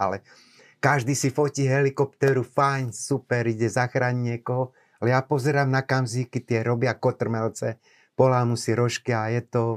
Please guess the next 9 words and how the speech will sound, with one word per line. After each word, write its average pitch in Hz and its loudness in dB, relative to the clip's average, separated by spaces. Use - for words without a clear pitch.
veľký 117 -4
prúser, 113 -4
pretože 127 -2
niekedy 143 0
stávajú 151 0
sa 139 0
také 143 0
veci, 139 0
že 127 -2